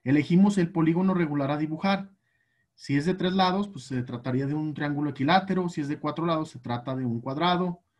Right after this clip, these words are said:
Si es de cinco lados, se trata de un pentágono. Si es de seis lados, de un hexágono. Y así sucesivamente. Nosotros, para nuestro ejemplo en particular, vamos a trazar un hexágono, es decir, un polígono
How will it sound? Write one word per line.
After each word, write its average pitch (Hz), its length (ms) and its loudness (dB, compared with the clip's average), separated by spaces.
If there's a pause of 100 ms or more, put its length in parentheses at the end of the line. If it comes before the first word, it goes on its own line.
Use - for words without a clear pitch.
(220)
Si 131 140 -4
es 127 100 0
de 135 60 -2
cinco 147 340 -2
lados, 160 300 0
se 123 80 -10
trata 120 300 -6
de 131 60 -2
un 131 100 -4
pentágono. 185 800 0 (300)
Si 135 260 -2
es 131 200 -2
de 143 100 -2
seis 147 280 -4
lados, 165 440 -2
de 120 120 -6
un 127 120 0
hexágono. 180 640 -2 (360)
Y 120 120 0
así 127 240 -2
sucesivamente. 127 840 -4 (460)
Nosotros, 202 760 0
para 156 220 0
nuestro 147 380 -2
ejemplo 160 280 -4
en 180 80 -2
particular, 185 720 0 (500)
vamos 147 340 -4
a 160 60 -2
trazar 139 300 -6
un 147 160 -2
hexágono, 113 460 -4
es 127 60 -2
decir, 151 260 0
un 139 160 -4
polígono 156 520 -2